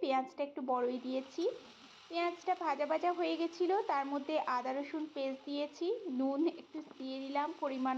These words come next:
মতন। আর এবার ঘরোয়া যা যা, উম, বেসিক মশলাগুলো থাকে সমস্ত মশলা দিয়ে দেব। আর সাথে একটু টমেটো পেস্টও দিলাম, একটু নুন, হলুদ, জিরে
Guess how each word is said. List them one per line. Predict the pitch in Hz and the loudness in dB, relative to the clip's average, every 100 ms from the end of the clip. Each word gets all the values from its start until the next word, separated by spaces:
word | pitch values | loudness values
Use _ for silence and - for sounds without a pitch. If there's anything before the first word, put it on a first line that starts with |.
| 262 | 0
মতন। | 269 277 339 - - - - - - | 0 -2 -4 -4 -20 -20 -20 -20 -10
আর | 254 254 254 247 247 - - - - | -4 0 2 0 -2 -8 -16 -20 -10
এবার | 320 320 320 | 0 0 0
ঘরোয়া | 330 302 311 302 | 0 2 2 2
যা | 294 285 | 2 4
যা, | 285 285 294 285 | 4 4 2 0
উম, | 277 277 | -2 0
বেসিক | 262 269 294 - | 2 2 -2 -2
মশলাগুলো | 262 254 254 269 269 262 269 | -2 -2 0 0 0 0 0
থাকে | 277 262 381 523 | 0 0 -2 0
সমস্ত | 370 302 277 277 - | 0 0 -2 -6 -4
মশলা | 285 262 233 - 254 | -2 -2 -4 -4 -4
দিয়ে | 226 226 | -2 -4
দেব। | 214 214 220 - - - - - | -4 -6 -8 -10 -18 -20 -20 -6
আর | 269 285 - | -4 -2 -2
সাথে | 277 285 | -2 -4
একটু | 285 320 311 | -8 -6 0
টমেটো | 262 262 254 285 | 0 0 -6 -6
পেস্টও | 254 254 254 294 | -4 -4 -6 -8
দিলাম, | 277 269 254 247 381 - - - - - - | -6 -2 0 0 -4 -12 -20 -20 -20 -20 -18
একটু | 277 - 302 | -18 -10 -4
নুন, | 285 285 285 294 | 0 2 0 0
হলুদ, | 302 277 269 269 277 - - - - - - - - | 0 0 0 -4 -6 -10 -20 -20 -20 -20 -20 -20 -16
জিরে | 285 285 | -12 -8